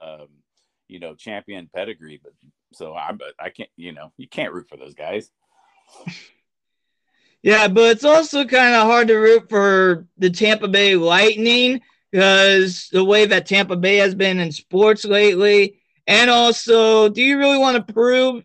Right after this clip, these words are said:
Speaker 2: to them that lightning can strike twice?
Speaker 1: Right. <laughs> Well, here's a reason to root for the Canadiens. Tyler Toffoli, he used to play for the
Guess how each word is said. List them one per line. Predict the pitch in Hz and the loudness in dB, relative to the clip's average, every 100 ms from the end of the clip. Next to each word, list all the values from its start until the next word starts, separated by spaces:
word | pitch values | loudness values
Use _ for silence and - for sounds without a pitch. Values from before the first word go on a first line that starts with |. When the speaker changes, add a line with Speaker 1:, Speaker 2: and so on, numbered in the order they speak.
| - | -2
Speaker 2:
to | 233 | 2
them | 233 233 240 233 | 2 2 0 0
that | 220 214 208 196 175 _ - | 2 4 4 2 0 _ -8
lightning | 175 208 220 208 226 214 175 | -2 0 0 -2 0 0 -6
can | 165 165 170 208 214 | -8 -2 0 0 -2
strike | - 220 214 208 | -4 -2 0 0
twice? | - 185 175 196 214 226 - - - _ - | -6 -6 0 4 2 0 -10 -18 -20 _ -6
Speaker 1:
Right. | 113 113 117 123 120 - _ | -2 0 -2 -6 -14 -20 _
<laughs> | 185 - 196 156 _ _ _ _ _ _ 147 | -14 -12 -16 -16 _ _ _ _ _ _ -4
Well, | 175 170 | -2 -2
here's | 175 202 | -6 -12
a | |
reason | 180 160 151 | -16 -18 -16
to | 147 | -14
root | 139 135 | -14 -18
for | 123 | -20
the | 120 | -20
Canadiens. | 117 98 95 90 117 135 - | -20 -20 -20 -20 -20 -20 -10
Tyler | 131 135 127 | -8 -8 -14
Toffoli, | 135 139 143 110 90 | -20 -18 -18 -18 -20
he | |
used | 101 _ | _ _
to | - | -18
play | 117 | -18
for | _ 117 | _ -18
the | 113 | -16